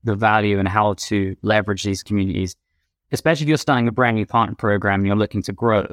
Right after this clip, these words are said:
chances are, like, your target partners are gonna be inside that community as well.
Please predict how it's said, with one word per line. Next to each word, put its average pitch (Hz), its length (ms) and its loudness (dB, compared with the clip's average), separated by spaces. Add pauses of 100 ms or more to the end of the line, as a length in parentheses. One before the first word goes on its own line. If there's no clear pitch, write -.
(120)
chances 156 460 0
are, 117 240 4
like, 92 240 -6
your 107 100 2
target 127 400 0
partners 101 400 0
are 101 60 0
gonna 98 180 -2
be 92 200 -4
inside 92 540 -2 (140)
that 95 200 0
community 98 440 -6 (140)
as 98 160 -2
well. 101 300 0